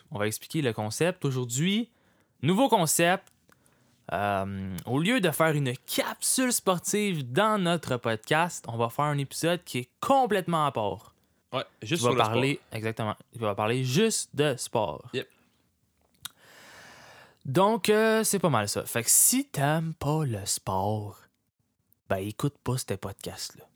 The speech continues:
Speaker 2: Ouais, c'est
Speaker 1: T'sais,
Speaker 2: pas ton,
Speaker 1: écoute
Speaker 2: c'est pas ton
Speaker 1: l'autre.
Speaker 2: style, ouais, c'est ça.
Speaker 1: Écoute l'autre.
Speaker 2: Fait que dans le fond, on va enlever la capsule du sport dans l'autre, fait que ça va juste être
Speaker 1: Ouais.
Speaker 2: une cap-, des capsules normales, euh, différentes.
Speaker 1: Ouais, c'est ça.
Speaker 2: Fait que si tu veux écouter le sport pis t'aimes ju-, t'aimais juste ça dans notre autre podcast, ben, viens écouter celui-là.
Speaker 1: Exactement.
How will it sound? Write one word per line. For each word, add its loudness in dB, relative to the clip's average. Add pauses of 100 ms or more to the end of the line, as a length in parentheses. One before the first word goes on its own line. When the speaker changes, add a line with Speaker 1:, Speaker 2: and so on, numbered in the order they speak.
(120)
Speaker 2:
Ouais, -8
c'est -18
Speaker 1:
T'sais, -4
Speaker 2:
pas -4
ton, -4
Speaker 1:
écoute 0
Speaker 2:
c'est 4
pas 6
ton 6
Speaker 1:
l'autre. 0
Speaker 2:
style, -6
ouais, -2
c'est -10
ça. -12 (260)
Speaker 1:
Écoute -2
l'autre. 2 (640)
Speaker 2:
Fait -8
que -6
dans 2
le 2
fond, 0
on 0
va 4
enlever 2
la 2
capsule -2
du -10
sport -2
dans -2
l'autre, 0
fait -6
que -10
ça -6
va -2
juste -2
être -2
Speaker 1:
Ouais. 0
Speaker 2:
une -4
cap-, -8
des -8
capsules -6
normales, -4
euh, -8
différentes. -8 (260)
Speaker 1:
Ouais, 0
c'est -14
ça. 0
Speaker 2:
Fait 0
que -8
si -8
tu -8
veux -2
écouter -6
le 0
sport 0
pis -8
t'aimes -6
ju-, -10
t'aimais -6
juste -8
ça -8
dans -4
notre -8
autre -10
podcast, -4
ben, -10
viens -10
écouter -14
celui-là. -12 (360)
Speaker 1:
Exactement. 0